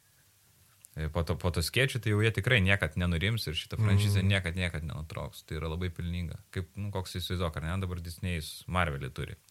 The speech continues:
Speaker 1: Ar kad nors nutrauks? Ne, vienokią ar kitokią formą visą laiką palaikys.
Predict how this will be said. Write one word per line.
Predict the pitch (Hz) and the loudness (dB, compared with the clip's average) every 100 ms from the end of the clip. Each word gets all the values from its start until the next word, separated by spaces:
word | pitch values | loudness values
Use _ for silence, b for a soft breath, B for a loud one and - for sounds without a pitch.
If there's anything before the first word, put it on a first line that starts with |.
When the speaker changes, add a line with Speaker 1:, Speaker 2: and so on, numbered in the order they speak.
| _ - - - | _ -20 -10 -6
Speaker 1:
Ar | |
kad | - 92 | 0 4
nors | 101 - | 4 4
nutrauks? | 95 104 82 - | 2 2 0 -2
Ne, | 277 302 82 | 0 0 4
vienokią | 98 113 107 | 4 4 2
ar | 101 | 0
kitokią | 104 101 101 101 | 0 0 0 0
formą | 110 107 101 | 0 2 -2
visą | 101 107 | -2 -2
laiką | 98 92 | 0 -2
palaikys. | 90 87 - 120 | -2 -4 -4 -8